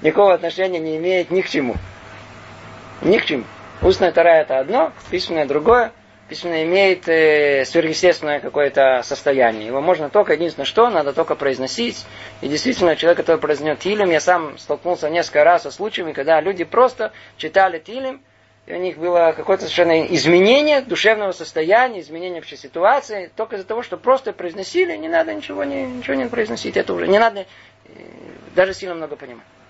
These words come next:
Естественно, что если вы ещё и понимаете, добро пожаловать. Но если вы не понимаете, тоже хорошо. Это называется произносение. То есть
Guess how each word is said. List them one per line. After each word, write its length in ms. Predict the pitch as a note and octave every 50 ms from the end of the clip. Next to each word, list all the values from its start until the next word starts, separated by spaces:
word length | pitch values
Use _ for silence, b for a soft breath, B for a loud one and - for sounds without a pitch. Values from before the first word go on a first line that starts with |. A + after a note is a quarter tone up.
| _
Естественно, 480 | - - - - A3 D4 D4+ D4+ D4+ -
что 120 | - -
если 180 | F#3 - - F3
вы 80 | D#3+
ещё 180 | F3 - - F3+
и 20 |
понимаете, 680 | D#3+ E3+ F3 F3 F3+ F#3+ A#3+ D#4 F#4 F#4+ G4 - - - _ _ _ _ _ _ _ _ _ _ _ _ _ _ _ _ _ _ _ _ _ _ _ - - - - - - - - - - - - - - - - - -
добро 260 | C#3 C3 D3 F3+ F3+
пожаловать. 420 | - G3+ G3 B3 D4+ B3 C#3+ - - - _ _ _ _ _ _ _ - _ _ _
Но 120 | - C3 C#3
если 500 | D3+ F3 E3+ - E3+ E3+ E3 D#3+ D3+ D3
вы 640 | C#3+ D3+ D#3 D#3+ D#3 D3+ D3+ D3 D3 C#3+ C#3 C#3 C3+
не 140 | C#3+ D3 -
понимаете, 480 | C#3+ C#3+ D3 D#3+ F3 A3 A#3+ A#3 - G#3+
тоже 220 | - C#4+ C#4+ D4+
хорошо. 360 | C#4 - C4 A#3+ - - - - - - - - -
Это 200 | - F3 - G3
называется 840 | F#3 F3+ D3 E3+ E3 D#3 F#3+ G3+ G3+ G3+ G3 - - F#3 F3+ E3+ - b b b b b b b -
произносение. 640 | D#3 E3 E3+ D3+ C#3 D#3 D3+ - - D3 C3 B2
То 80 | - D#3
есть 160 | C#3 -